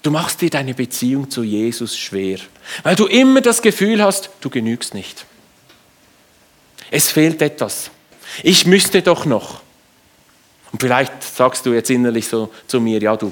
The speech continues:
du kennst mein Leben nicht, du weißt nicht, wie mein Leben ist, du weißt nicht, wie oft ich und wie, wie schwer ich und, und, und, und, und.“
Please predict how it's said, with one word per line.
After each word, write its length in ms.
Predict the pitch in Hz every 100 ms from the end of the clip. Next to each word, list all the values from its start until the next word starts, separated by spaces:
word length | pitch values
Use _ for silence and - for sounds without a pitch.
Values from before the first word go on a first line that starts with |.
| -
du 80 | -
kennst 320 | 110 104 -
mein 120 | 90
Leben 300 | 92 156 165
nicht, 180 | 127 -
du 80 | 110
weißt 220 | 101 -
nicht, 140 | 104 101
wie 80 |
mein 180 | 95 92
Leben 260 | 95 95 107
ist, 200 | 127 - - -
du 140 | 123
weißt 260 | 120 123 120
nicht, 200 | 107 113
wie 100 | -
oft 300 | 147 151 127
ich 160 | 117
und 140 | 113 107
wie, 280 | 107 107 104
wie 100 | 101
schwer 300 | 123 147 143
ich 220 | 127 123
und, 160 | 110
und, 200 | - 127
und, 160 | 113 107
und, 140 | 113
und.“ 240 | 127 101